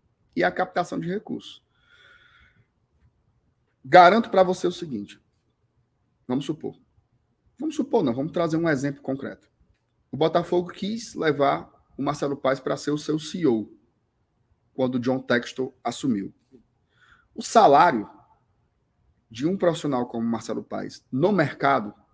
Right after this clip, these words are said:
ele é pelo menos dez vezes maior do que o que ele recebe no Fortaleza hoje por conta das amarras do modelo associativo.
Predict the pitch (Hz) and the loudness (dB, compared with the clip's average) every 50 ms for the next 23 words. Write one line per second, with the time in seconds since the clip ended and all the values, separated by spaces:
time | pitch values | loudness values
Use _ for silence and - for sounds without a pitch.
0 | _ _ _ _ _ _ _ _ _ _ _ _ _ _ _ _ _ _ - 131 | _ _ _ _ _ _ _ _ _ _ _ _ _ _ _ _ _ _ -4 -2
1 | 151 156 165 165 165 - - _ _ - 247 254 247 214 175 160 151 151 156 160 | 0 2 2 0 0 -2 -12 _ _ 10 10 10 10 8 2 2 0 0 -2 -6
2 | - - - - _ _ _ _ _ _ _ _ _ - 123 120 - 170 190 220 | -10 -14 -18 -20 _ _ _ _ _ _ _ _ _ -20 -6 2 4 4 4 4
3 | 233 214 165 131 123 143 165 170 151 135 123 127 139 156 175 175 151 127 120 131 | 2 -2 -4 -4 -2 0 0 0 0 -2 -6 -6 -4 -4 -2 -2 0 0 0 -2
4 | 143 151 - _ _ _ _ _ _ _ _ _ _ _ _ _ _ _ _ _ | -4 -6 -12 _ _ _ _ _ _ _ _ _ _ _ _ _ _ _ _ _
5 | _ _ _ _ _ - 135 147 147 - 147 139 139 147 139 135 139 139 139 135 | _ _ _ _ _ -10 -10 -8 -4 -2 -2 -2 -2 -2 -2 0 0 0 0 0
6 | - - 127 127 127 131 135 143 - - 139 139 - 127 123 127 127 120 127 120 | 0 -2 -2 -2 -2 -4 -6 -6 -6 -6 -8 -4 -4 -4 -2 -2 -4 -4 -2 -2
7 | 120 131 151 160 160 - - 254 247 - - 180 175 202 220 - 233 247 - _ | -2 -2 -4 -4 -8 -8 -8 -8 -6 -4 -2 -2 -2 -2 -4 -8 -10 -12 -12 _
8 | _ _ _ _ _ _ - - 170 175 165 180 170 151 143 143 156 165 160 156 | _ _ _ _ _ _ -2 0 0 2 2 0 0 0 0 0 -2 -2 -4 -6
9 | 160 180 180 170 156 131 135 135 - 135 - - 147 - - - - - - - | -6 -6 -4 -4 -4 -4 -4 -4 -4 -6 -8 -10 -12 -10 -10 -10 -10 -12 -14 -14
10 | - | -16